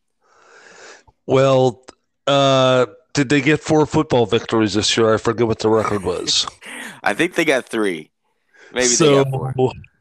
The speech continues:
Speaker 1: so there you go. What, one win per head coach. That's, um, that's pretty impressive.
Speaker 2: Uh, so we had Urban Meyer fired, uh, obviously in the,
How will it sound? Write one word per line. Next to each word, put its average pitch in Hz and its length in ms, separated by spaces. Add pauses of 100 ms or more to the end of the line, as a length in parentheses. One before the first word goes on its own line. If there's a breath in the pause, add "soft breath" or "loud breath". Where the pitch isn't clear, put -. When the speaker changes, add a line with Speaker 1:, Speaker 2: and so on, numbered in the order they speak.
(120)
Speaker 1:
so 139 300
there 127 180
you 120 140
go. 113 200
What, 123 340
one 139 340
win 143 240
per 135 220
head 135 280
coach. 143 400
That's, 123 320
um, 123 600 (460 soft breath)
that's - 160
pretty 143 240
impressive. 139 580 (1300 soft breath)
Speaker 2:
Uh, 117 340
so 131 220
we 127 200
had 147 200
Urban 151 260
Meyer 139 300
fired, 139 640
uh, 113 340
obviously 120 640
in 104 120
the, 95 100